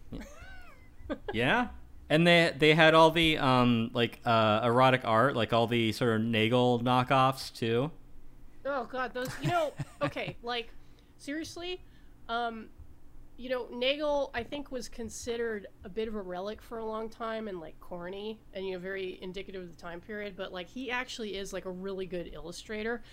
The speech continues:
Speaker 1: Like, the fake
Speaker 3: Yeah.
Speaker 1: Nagels in this, like, kinda, like, make me cringe a <laughs> little bit 'cause they're very bad
Speaker 3: <laughs>
Speaker 1: knockoffs of,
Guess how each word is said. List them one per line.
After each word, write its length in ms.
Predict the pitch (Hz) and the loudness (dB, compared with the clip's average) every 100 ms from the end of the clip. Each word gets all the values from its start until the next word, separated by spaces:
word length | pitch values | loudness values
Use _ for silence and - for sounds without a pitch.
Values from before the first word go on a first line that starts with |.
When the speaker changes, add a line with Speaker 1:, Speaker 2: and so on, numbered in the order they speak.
| - | -10
Speaker 1:
Like, 140 | 240 | -8
the 100 | 233 | -6
fake 400 | 220 - 311 349 | -8 -6 -4 -4
Speaker 3:
Yeah. 200 | 214 285 | 0 2
Speaker 1:
Nagels 460 | 349 226 240 262 - | 2 2 0 0 -4
in 200 | 269 262 | 0 2
this, 340 | 262 269 269 - | 4 2 0 -2
like, 400 | 208 185 - - - - - - - - - - - | 0 -2 -6 -16 -14 -16 -16 -18 -18 -18 -18 -14 -4
kinda, 360 | 247 240 226 220 | 2 4 4 4
like, 500 | 208 190 185 - - - - - - - - - | 2 2 0 -2 -10 -14 -12 -12 -12 -14 -12 -6
make 280 | 208 196 | -4 -2
me 80 | 190 | -4
cringe 320 | 180 185 180 | -6 -6 -6
a 40 | 175 | -4
<laughs> 20 | |
little 320 | 190 - 220 - | -6 -4 -4 2
bit 200 | 330 - | 4 4
'cause 260 | - 320 - | 4 4 6
they're 140 | 285 | 4
very 380 | 277 254 254 247 | 6 8 8 8
bad 280 | 214 208 208 | 6 6 4
Speaker 3:
<laughs> 20 | |
Speaker 1:
knockoffs 560 | 202 202 - 175 185 - | 4 0 2 0 0 -4
of, 140 | 180 | -6